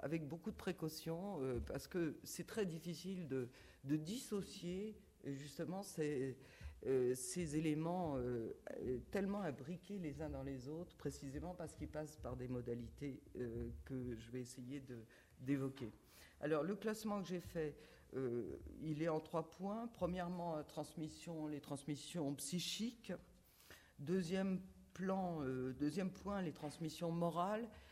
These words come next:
Et troisième point, les transmissions sociales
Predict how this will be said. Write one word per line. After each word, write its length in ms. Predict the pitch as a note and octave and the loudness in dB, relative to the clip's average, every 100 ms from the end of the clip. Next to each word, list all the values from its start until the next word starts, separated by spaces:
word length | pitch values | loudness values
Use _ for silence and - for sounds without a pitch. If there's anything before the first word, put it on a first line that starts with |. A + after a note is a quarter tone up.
| - | -4
Et 100 | D3 | -4
troisième 420 | D#3 F#3+ E3+ F3 | 2 2 2 0
point, 280 | E3 - G3 | -2 -4 -2
les 120 | G3+ D#3+ | -2 -4
transmissions 640 | - D#3 E3+ D3 - F#3+ | -4 -4 -4 -6 -6 -6
sociales 640 | F#3 E3 D3+ - E3+ F3+ | -4 -4 -4 -2 0 0